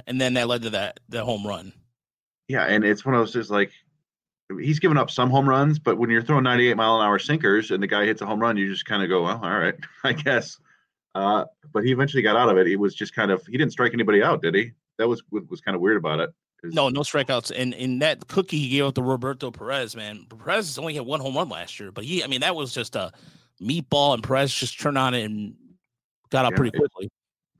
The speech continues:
Speaker 2: But, uh, he's the guy who wants to be the closer, and Hinch gave him the chance, and, uh, it was a little tight around the collar there, but they got it done, and it was a nice,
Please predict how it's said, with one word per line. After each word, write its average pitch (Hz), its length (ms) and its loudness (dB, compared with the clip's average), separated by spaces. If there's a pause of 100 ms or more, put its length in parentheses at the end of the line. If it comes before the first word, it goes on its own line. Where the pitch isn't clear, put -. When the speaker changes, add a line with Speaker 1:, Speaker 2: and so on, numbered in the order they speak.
(440)
Speaker 2:
But, 87 180 -4 (160)
uh, 87 140 -20 (440)
he's - 120 -20
the 120 120 -14
guy 110 80 -16
who 113 100 -8
wants 110 160 -6
to - 60 -20
be 117 100 2
the 110 80 2
closer, 120 380 4
and 104 100 2
Hinch 107 180 -2
gave 107 140 4
him 107 80 -2
the 95 80 0
chance, 120 420 0
and, 95 240 -4
uh, 95 220 4
it 101 40 4
was 107 140 0
a 113 40 -8
little 101 300 -2 (640)
tight 135 140 2
around 127 140 6
the 117 80 0
collar 123 300 4
there, 95 180 4
but 101 260 0
they 107 120 0
got 120 180 2
it 135 80 -2
done, 110 300 0 (120)
and 92 200 -16
it 95 60 -18 (1400)
was 123 100 -6
a 135 60 6
nice, 123 380 0